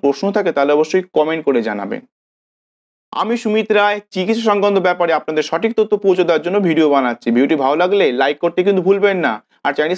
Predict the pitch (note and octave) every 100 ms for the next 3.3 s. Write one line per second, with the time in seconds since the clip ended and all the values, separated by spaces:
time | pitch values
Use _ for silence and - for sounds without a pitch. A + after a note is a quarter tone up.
0 | F3+ B2 - D#3+ E3+ F3 F#3 G3 G3+ F3
1 | C3+ C3 C#3 - F#3+ A3+ F#3 F#3 F3+ F3
2 | E3+ D#3 B2+ A#2 - _ C#3+ C#3 F3+ F#3
3 | E3+ E3